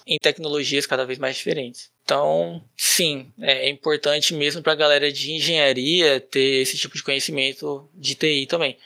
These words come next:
Principalmente se você tá fazendo mecatrônica. Se você é da área de mecatrônica, você já é de uma área que é extremamente interdisciplinar.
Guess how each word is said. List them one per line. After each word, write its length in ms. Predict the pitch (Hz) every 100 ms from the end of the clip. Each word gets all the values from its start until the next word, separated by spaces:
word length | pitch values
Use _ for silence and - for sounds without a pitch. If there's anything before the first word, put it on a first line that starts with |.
| - -
Principalmente 720 | 220 - 311 202 220 254 285
se 140 | -
você 340 | 240 240 - 226
tá 120 | 226
fazendo 320 | 269 226 240
mecatrônica. 720 | 233 226 330 339 185 143 143 -
Se 160 | -
você 400 | 156 170 - -
é 200 | 180 233
da 140 | 226 175
área 360 | 165 165 175
de 180 | 156 160
mecatrônica, 840 | 160 151 151 143 143 165 233 220
você 360 | 170 170 170 175
já 160 | 185 185
é 240 | 175 180
de 120 | 180
uma 180 | 202 202
área 260 | - 180 190
que 120 | 208
é 20 |
extremamente 840 | 180 - 190 220 208 196 214 -
interdisciplinar. 920 | 202 220 226 - 220 240 262 185 160